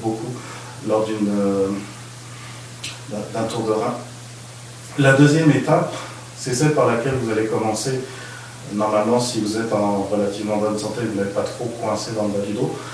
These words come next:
et vous allez travailler comme ça. Vous tirez un, un talon vers vous en pliant le genou, vous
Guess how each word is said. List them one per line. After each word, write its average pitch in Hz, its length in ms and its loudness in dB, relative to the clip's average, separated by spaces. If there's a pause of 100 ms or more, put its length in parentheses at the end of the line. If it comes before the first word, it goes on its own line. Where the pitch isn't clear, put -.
(240)
et 110 60 -4
vous 107 100 -4
allez 113 140 2
travailler 110 440 2
comme 110 180 0
ça. - 140 -6 (460)
Vous 101 220 -8
tirez 135 360 4
un, 120 180 8 (340)
un 123 100 2
talon 120 300 2
vers 117 240 2
vous 120 220 0
en 120 80 4
pliant 110 360 -4
le 104 140 -2
genou, 104 160 -2
vous 139 200 -2